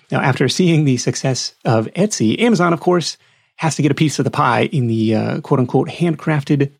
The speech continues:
goods market. Their entry is called Amazon Handmade, and it is by application only. It's open to artisans who make, uh, you know, artwork, baby products, clothing, home products, jewelry,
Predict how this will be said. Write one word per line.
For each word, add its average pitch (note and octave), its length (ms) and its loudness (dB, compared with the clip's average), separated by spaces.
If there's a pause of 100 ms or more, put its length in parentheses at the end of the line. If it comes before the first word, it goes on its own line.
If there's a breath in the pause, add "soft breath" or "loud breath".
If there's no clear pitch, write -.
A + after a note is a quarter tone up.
(120)
goods C#3 400 2
market. B2+ 500 0 (360 soft breath)
Their C3+ 160 2
entry C#3 320 -2
is C3+ 80 -4
called A2+ 300 -2 (100)
Amazon C3 380 0
Handmade, B2+ 760 2 (340 soft breath)
and A2+ 340 2
it C#3+ 120 0
is B2 180 2
by A2+ 300 0
application A#2+ 760 -4
only. E3 440 2 (300 soft breath)
It's C#3+ 180 -2
open C3 260 2
to A#2 440 2
artisans B2 380 0
who B2+ 160 -2
make, A2+ 480 -2 (200)
uh, D2+ 320 -12
you - 120 -14
know, - 160 -12
artwork, D#3+ 540 0
baby D#3+ 260 0
products, D3+ 640 -2
clothing, D#3 720 0 (280 soft breath)
home F3 240 2
products, D#3 680 -2
jewelry, E3 720 2